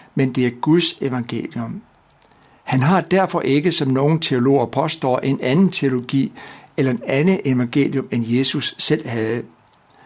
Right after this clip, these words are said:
Han siger derimod, for eksempel i Galater kapitel et, vers tolv, klart og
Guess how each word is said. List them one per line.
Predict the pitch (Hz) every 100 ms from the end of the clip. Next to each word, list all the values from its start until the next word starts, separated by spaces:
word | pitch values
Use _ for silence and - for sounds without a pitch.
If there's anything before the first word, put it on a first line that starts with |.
| - - -
Han | 139
siger | 123 - 151 151
derimod, | 135 127 120 120 117 113 - - _ _ _ _ -
for | 127
eksempel | - 156 135
i |
Galater | 117 123 135 -
kapitel | 131 - 120 117 120
et, | 143 - -
vers | 123 -
tolv, | - 143 -
klart | - - 170 131 -
og | -